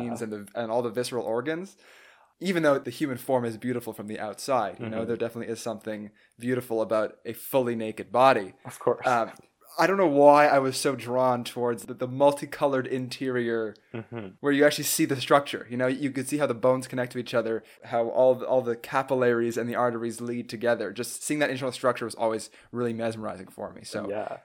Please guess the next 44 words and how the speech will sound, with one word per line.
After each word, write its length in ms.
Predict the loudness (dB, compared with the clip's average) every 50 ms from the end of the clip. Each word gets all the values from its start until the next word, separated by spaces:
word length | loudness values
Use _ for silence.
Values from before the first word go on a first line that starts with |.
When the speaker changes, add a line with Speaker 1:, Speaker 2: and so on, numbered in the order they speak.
| _ _ _ _ -2
Speaker 1:
I 120 | 0 0
could 100 | 2 0
see 160 | 2 2 2 4
that 240 | 6 4 4 4
definitely 300 | 4 0 -2 -2 -6 -8
carrying 340 | -6 -4 -4 -4 -4 -2 -4 -4
over 180 | -4 -4 -4
here 160 | -4 -4 -6
into 180 | -6 -6 -8 -8
the 120 | -10 -8
structure 420 | -10 -4 -4 -4 -4 -2 -4 -4 -4
of 140 | -4 -4 -6
the 60 | -4
building 300 | -2 -2 0 0 -2 -2
being 120 | 2 2
Speaker 2:
Yeah, 180 | 2 2 2 -2
Speaker 1:
apparent. 340 | -4 -4 -6 -6 -8 0 6 6
Speaker 2:
absolutely. 380 | 6 6 6 0 -2 4 10
Yeah, 200 | 10 10 12 12
I 120 | 10 10 10
often, 380 | 10 10 8 6 0 -2 0
when 140 | 0 0 2
I 60 | 2
talk 340 | 0 0 0 0 2 2 0
about 260 | 0 -2 -2 -6 -6
this 160 | -8 -8 -8 -8
with 140 | -10 -10
people, 220 | -8 -6 -4 -4 -2
I 60 | -2
often 500 | -2 -4 -4 -6 -8 -8 -10 -12 -14 -16 -18 _ _ _ _ _ _ _ -4
use 220 | -2 -2 -2 -2
the 120 | -2 -4 -4
analogy 500 | -4 -4 -4 -2 -2 -2 -4 -6 -12 -12
that 260 | -8 -8 -8 -8 -10 _ _ 2
I 280 | 4 4 4 2 0 -2
love 340 | -2 0 2 2 2 0
structure 440 | -6 -4 0 0 0 0 -2 -6 -4
'cause 160 | -2 0 0 0
it's 140 | 0 0 -4
the 100 | -8 -8
skeleton. 680 | -4 -4 0 2 2 2 0 -2 -6 -8 -10 -14 -16 -16 _ _ _ 0
It's 160 | 0 0 2
what 180 | 2 2 2
holds 220 | 2 0 2 4